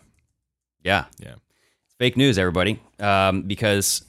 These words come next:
Speaker 1: Horowitz, just like Dave was saying, he could not claim that there was any political bias, which is also fake news, right?
Speaker 2: Yep.
Speaker 1: But he wasn't hired to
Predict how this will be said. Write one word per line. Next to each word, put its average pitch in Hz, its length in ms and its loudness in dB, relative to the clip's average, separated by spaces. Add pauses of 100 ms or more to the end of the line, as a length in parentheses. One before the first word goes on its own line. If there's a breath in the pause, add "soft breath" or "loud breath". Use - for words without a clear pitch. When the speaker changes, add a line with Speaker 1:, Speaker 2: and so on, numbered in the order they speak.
(680)
Speaker 1:
Horowitz, 113 680 2
just 110 200 -4
like 113 180 2
Dave 110 220 4
was 85 120 0
saying, 78 320 -2 (1300)
he 175 400 0 (540)
could 160 240 0
not 143 240 2
claim 113 380 2
that 92 160 -2
there 95 160 2
was 90 400 0 (180)
any 101 140 -2
political 95 380 -2
bias, 71 560 -6
which 82 200 -4
is 80 120 -2
also 78 280 -2
fake 67 220 -8
news, 58 280 -12
right? 71 220 -4 (100)
Speaker 2:
Yep. 76 180 -8 (160)
Speaker 1:
But 110 120 -2
he 147 160 2
wasn't 143 280 2
hired 104 440 0 (120)
to 90 520 0